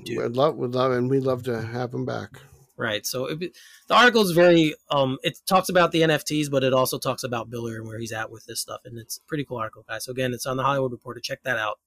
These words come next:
Speaker 1: Uh, and then let us know what you think when you read it.
Speaker 2: Yeah,
Speaker 1: Pretty cool
Speaker 2: buddy.
Speaker 1: stuff.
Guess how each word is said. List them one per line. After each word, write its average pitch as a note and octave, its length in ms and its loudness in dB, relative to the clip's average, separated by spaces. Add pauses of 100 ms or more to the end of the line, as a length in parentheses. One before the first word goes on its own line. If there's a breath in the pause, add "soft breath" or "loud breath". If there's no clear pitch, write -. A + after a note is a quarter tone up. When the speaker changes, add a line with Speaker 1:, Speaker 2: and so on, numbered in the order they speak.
(600)
Speaker 1:
Uh, - 320 -8 (120)
and A#2 160 -10
then A2+ 220 -14
let A#2+ 160 -8
us B2 240 -2
know C3+ 100 -4
what C#3 200 -4
you - 60 -14
think - 240 -8 (120)
when A#2 140 -20
you A#2 120 -16
read - 180 -10
it. - 100 -14 (600 soft breath)
Speaker 2:
Yeah, C3 100 -2
Speaker 1:
Pretty C#3 160 2
cool D#3+ 100 2
Speaker 2:
buddy. D#3+ 200 4
Speaker 1:
stuff. - 200 -2